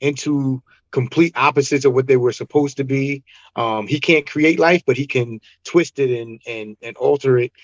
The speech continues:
And that's exactly what he did. And, uh, th-, you know, to do that to, to Iluvatar is just a giant slap in his face, because Iluvatar, you know, in, embedded in them how much he wanted them to take care of the elves, how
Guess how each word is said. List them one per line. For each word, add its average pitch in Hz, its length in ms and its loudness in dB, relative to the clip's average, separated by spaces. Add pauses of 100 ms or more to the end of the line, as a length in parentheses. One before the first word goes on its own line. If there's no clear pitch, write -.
(160)
And 113 220 -6
that's 131 180 -2
exactly 131 360 0
what 131 120 4
he 127 80 -4
did. 151 260 4
And, 113 300 -6 (340)
uh, 104 380 -4 (600)
th-, 131 200 -6
you 135 60 6
know, 123 100 4
to 117 120 -4
do 147 180 6
that 156 180 4
to, 123 200 2
to 117 320 -8
Iluvatar 120 840 0 (320)
is 120 140 -6
just 127 160 -2
a 107 100 -2 (180)
giant 139 340 4
slap 131 240 0
in 139 60 -2
his 127 100 -2
face, 135 260 2
because 120 380 -2 (420)
Iluvatar, 135 800 4
you 135 80 -4
know, 123 240 4 (180)
in, 127 240 -8
embedded 131 500 2
in 127 100 4
them 117 160 -4
how 135 160 0
much 135 280 0
he 139 100 -6
wanted 131 320 2
them 127 180 0
to 131 100 -10
take 131 240 -2
care 160 280 6
of 131 100 2
the 113 160 -12
elves, 101 300 -8
how 117 140 -4